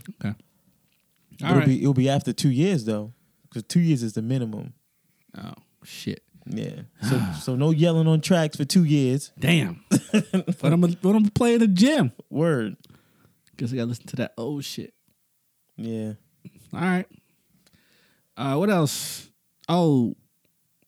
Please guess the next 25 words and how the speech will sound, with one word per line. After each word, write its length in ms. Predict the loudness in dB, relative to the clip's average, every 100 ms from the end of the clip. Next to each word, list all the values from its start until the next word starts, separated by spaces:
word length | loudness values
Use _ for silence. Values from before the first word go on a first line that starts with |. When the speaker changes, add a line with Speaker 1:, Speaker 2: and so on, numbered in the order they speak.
| _ _ _ -6
Speaker 1:
uh, 100 | -2
one 160 | 0 2
of 60 |
the 80 | 2
Ball 260 | 2 2 2
brothers 580 | 2 2 2 -2 -6 -8
was, 200 | -4 -2
like, 140 | -2 -2
arrested 380 | -2 -2 -2
in 80 | -4
China 280 | -4 -2 -2
or 40 |
Speaker 2:
In 40 | -2
Speaker 1:
some 140 | -2 -2
shit. 120 | -2
Speaker 2:
China. 440 | -4 -2 -4 -8 -12 _ -20 -20 _ -20 -8
Um, 280 | -4 -2 -4 -2
the 80 |
middle 240 | 0 2 2
brother, 400 | 2 0 -2 -6
LiAngelo 600 | -4 0 0 2 2 0 2
Ball, 300 | 2 2 -2
for 100 | -2
Speaker 1:
Right, 140 | -2
Speaker 2:
stealing 260 | 0 0 0